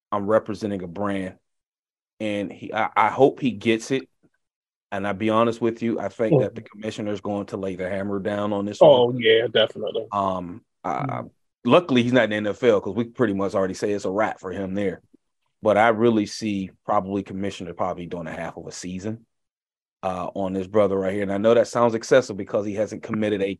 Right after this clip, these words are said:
Speaker 1: crime per se, but it's an impact on the Shield, and he has to set the example for the rest
Speaker 2: Mm-hmm.
Speaker 1: of the league. So, guys, whoever's listening to this, man, I, I pray that you guys, man, make the best decisions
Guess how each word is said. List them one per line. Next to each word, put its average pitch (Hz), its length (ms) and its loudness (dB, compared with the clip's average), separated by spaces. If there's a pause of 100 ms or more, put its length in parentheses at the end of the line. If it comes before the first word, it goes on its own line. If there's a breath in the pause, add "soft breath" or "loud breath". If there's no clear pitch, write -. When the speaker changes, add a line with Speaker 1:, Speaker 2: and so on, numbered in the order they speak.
Speaker 1:
crime 98 460 2 (500)
per 113 100 0
se, 95 440 2 (360)
but 104 200 2
it's 98 160 -4
an 101 160 -6
impact 104 580 -2
on 101 180 -2
the 92 80 -6
Shield, 95 440 -6
and 92 160 -4
he 104 80 -6
has 104 220 -4
to 104 100 -16
set 95 220 -6
the 90 100 -10
example 90 640 -10 (220)
for 143 140 4
the 131 60 4
rest 131 180 4
Speaker 2:
Mm-hmm. 147 80 6
Speaker 1:
of 151 80 2
the - 260 -16
league. 90 220 -8 (400)
So, - 160 -4
guys, 107 320 2
whoever's 117 400 4
listening 110 380 0
to 113 120 -6
this, 101 300 -2
man, 98 340 -4
I, 95 220 -4
I 98 120 0
pray 110 540 2 (440)
that 101 160 -4
you 120 80 0
guys, 104 400 2
man, 98 460 -6
make 107 260 -4
the 107 60 -16
best 113 340 0
decisions 101 560 -4